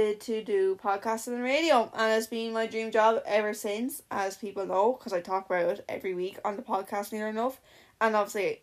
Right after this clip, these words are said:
I have a podcast every week, so obviously this is my dream job. If I don't make it clear enough, it's probably clear enough now at this <laughs> stage, to be honest. But, you know, um,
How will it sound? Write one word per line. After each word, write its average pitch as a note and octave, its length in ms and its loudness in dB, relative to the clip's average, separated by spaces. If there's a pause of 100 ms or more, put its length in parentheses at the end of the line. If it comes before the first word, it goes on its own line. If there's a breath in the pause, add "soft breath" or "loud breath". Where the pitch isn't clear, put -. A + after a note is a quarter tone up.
(100)
I F#3+ 260 4
have G3+ 200 -4
a A#3 40 -14
podcast A3+ 520 -2
every A3+ 160 -2
week, A#3 200 -4
so G#3+ 260 0
obviously C4+ 340 6
this A3+ 160 -10
is G#3 140 -10
my F#3+ 140 -4
dream F3 260 -8
job. G3+ 420 2
If G3 540 -2 (540 soft breath)
I G#3 140 2
don't G3+ 200 4
make G3 240 -4
it F#3+ 120 -14
clear G3 260 0
enough, C4+ 380 2
it's G3 260 -4
probably G3+ 340 -2
clear G3 240 -4
enough F#3+ 300 -8
now F#3+ 240 -4
at G3+ 120 -10
this A3+ 220 0
<laughs> - 100 -8
stage, C#4+ 420 6
to B3 100 -2
be A3+ 140 4
honest. A#3 600 2
But, G3 360 4
you G3 120 -2
know, F#3+ 340 -2 (640 soft breath)
um, G#3+ 1120 2